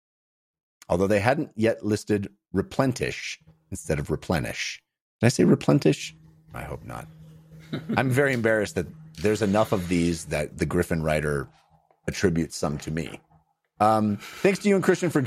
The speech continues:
continuing to make such an excellent show every week." The Griffin writer. Thank you, the Griffin writer. I have found many, uh, moments of delight on the Egg Corn Database.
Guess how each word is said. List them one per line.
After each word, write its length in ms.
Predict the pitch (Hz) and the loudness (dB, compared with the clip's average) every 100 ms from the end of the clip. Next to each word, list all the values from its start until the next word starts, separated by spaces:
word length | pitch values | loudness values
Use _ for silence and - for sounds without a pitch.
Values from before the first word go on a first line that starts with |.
| - - | -4 -4
continuing 440 | 123 117 196 135 | -2 2 2 2
to 60 | 101 | 0
make 160 | 90 - | -2 -2
such 200 | 92 - | -6 -6
an 60 | - | -8
excellent 380 | 92 92 87 | -8 -6 -6
show 360 | - - 69 65 | -6 -4 -4 -4
every 260 | 69 65 60 | -6 -6 -6
week." 360 | 60 60 - _ _ - | -6 -8 -12 _ _ -4
The 60 | 78 | -2
Griffin 300 | 71 - 53 | -2 -4 -10
writer. 240 | 50 50 - _ - | -10 -12 -16 _ 2
Thank 220 | 226 156 | 4 4
you, 80 | 131 | 2
the 100 | 95 | 2
Griffin 260 | 92 82 | 2 2
writer. 220 | 82 82 82 - - | 2 0 -2 -12 -2
I 240 | 127 165 208 | 4 6 8
have 440 | 190 139 135 123 | 6 6 4 2
found 560 | - 139 123 117 113 110 | 2 2 4 2 2 2
many, 520 | 123 131 123 117 110 | 2 4 4 2 2
uh, 280 | - 90 87 | 2 2 4
moments 360 | 92 92 90 | 4 2 0
of 120 | 85 80 | -2 0
delight 500 | 82 71 65 - - - - | 2 2 0 -4 -12 -18 -2
on 220 | 80 80 | 0 2
the 180 | 80 82 | 2 2
Egg 360 | 101 92 85 85 | 4 4 2 -2
Corn 400 | - 104 90 85 | 0 2 4 2
Database. 500 | 90 85 73 76 - | 2 2 2 0 -4